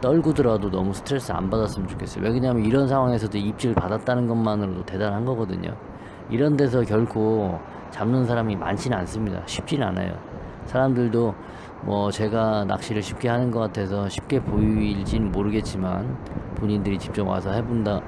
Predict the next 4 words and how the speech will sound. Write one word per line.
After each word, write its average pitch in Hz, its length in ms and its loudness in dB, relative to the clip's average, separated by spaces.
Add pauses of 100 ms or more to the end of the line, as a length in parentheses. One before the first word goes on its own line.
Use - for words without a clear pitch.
(100)
한다고 120 400 0
하면 104 360 -2
낚시 95 460 -4 (200)
웬만큼 101 840 0